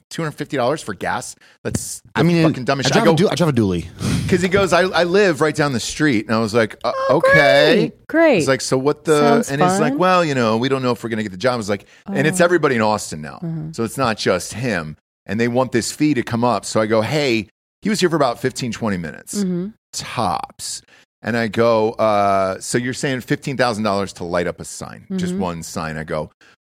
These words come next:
Speaker 1: "What's to, to say we just don't put a fucking s-, spotlight in front of the goddamn thing and plug it into the wall?" You know, like,
Speaker 3: Mm-hmm.
Speaker 1: it would look the same. It really would, right? Um, and, uh, and homeboy goes, "Well, I mean, I, I, I guess you'd have to,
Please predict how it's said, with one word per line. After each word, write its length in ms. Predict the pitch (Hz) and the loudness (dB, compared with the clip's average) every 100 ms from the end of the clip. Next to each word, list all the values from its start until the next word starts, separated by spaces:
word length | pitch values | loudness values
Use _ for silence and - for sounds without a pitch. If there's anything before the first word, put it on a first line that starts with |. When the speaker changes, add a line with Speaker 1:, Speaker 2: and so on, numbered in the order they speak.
| _ _ | _ _
Speaker 1:
"What's 340 | - 370 - - | -6 -6 -6 -4
to, 260 | 120 107 98 | 0 0 0
to 180 | - | -6
say 280 | 92 - 98 | -6 -2 -2
we 160 | 95 92 | -2 -6
just 200 | 87 - | -6 -8
don't 160 | 87 | -8
put 160 | - 87 | -6 -6
a 60 | 78 | -6
fucking 360 | - 80 - | -6 -8 -8
s-, 80 | - | -12
spotlight 640 | - - - 80 - 80 | -12 -14 -6 -6 -6 -10
in 60 | - | -10
front 160 | - 80 | -14 -14
of 60 | |
the 60 | 78 | -12
goddamn 420 | 76 76 - 78 | -14 -12 -12 -14
thing 220 | - 78 | -14 -14
and 80 | 76 | -10
plug 260 | - 80 76 | -4 -4 -4
it 60 | |
into 200 | 76 71 | -14 -14
the 60 | 73 | -16
wall?" 360 | 67 52 - _ _ _ | -14 -16 -16 _ _ _
You 80 | 92 | 0
know, 200 | 107 - | 0 0
like, 180 | - 202 | -2 -2
Speaker 3:
Mm-hmm. 320 | 180 170 165 160 _ _ _ - - | -2 -4 -6 -8 _ _ _ -4 -2
Speaker 1:
it 120 | 139 | 0
would 160 | 131 | 0
look 240 | 120 139 - | 0 -2 -2
the 100 | 127 | -6
same. 260 | - 95 90 | -4 -4 -2
It 80 | 147 | 2
really 260 | 160 156 | 4 4
would, 200 | 127 78 | 2 2
right? 260 | 95 110 139 _ - - _ | 2 2 -2 _ -20 -20 _
Um, 400 | 104 113 113 117 | -2 0 0 -2
and, 360 | 135 127 123 120 | 0 0 0 2
uh, 420 | 135 127 123 120 127 | 4 4 4 2 2
and 160 | 131 | 0
homeboy 500 | 135 135 135 135 131 | 2 2 2 2 4
goes, 500 | 123 120 113 101 - - _ _ _ _ _ _ _ _ - | 4 4 2 -2 -10 -18 _ _ _ _ _ _ _ _ -4
"Well, 80 | 98 | -2
I 40 | |
mean, 180 | 92 90 | 0 -2
I, 320 | 92 - 82 | -4 -2 -4
I, 40 | - | -4
I 60 | 80 | -6
guess 240 | 82 76 | -6 -6
you'd 100 | 80 | -8
have 120 | 80 | -8
to, 120 | - | -10